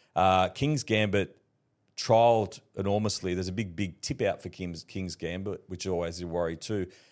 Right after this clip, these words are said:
But barrier one, eleven hundred, Caulfield, gonna be ridden off pace again 'cause that's how they're riding the horse now, is a massive negative for me,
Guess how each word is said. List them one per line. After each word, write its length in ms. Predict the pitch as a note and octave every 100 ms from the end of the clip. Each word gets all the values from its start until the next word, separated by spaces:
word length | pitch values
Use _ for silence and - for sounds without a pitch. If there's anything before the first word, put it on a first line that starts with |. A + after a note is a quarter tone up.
| _ -
But 280 | G#2+ - -
barrier 340 | B2+ B2 G#2+
one, 440 | F#2 F2+ F#2 F2+ F2 _
eleven 300 | G2+ A2 G2+
hundred, 440 | F#2 F2+ F2 E2 -
Caulfield, 600 | - G#2 - F#2 F2+ F2 _ _ -
gonna 140 | A2
be 100 | G2+
ridden 220 | G2+ F#2+
off 160 | F2+ -
pace 300 | F#2 F2+ -
again 360 | D#2 G2 A#2
'cause 140 | A#2+ F2+
that's 160 | F2+
how 160 | F#2+ E2+
they're 100 | E2+
riding 300 | F2+ F#2+ G2
the 80 | F#2
horse 260 | G2 F#2
now, 240 | F#2+ F#2+ F#2+
is 220 | D#2+ F2
a 60 | F2
massive 400 | G2+ G2 F2 E2
negative 380 | F2+ F2+ F2 -
for 120 | E2+
me, 300 | G2+ C3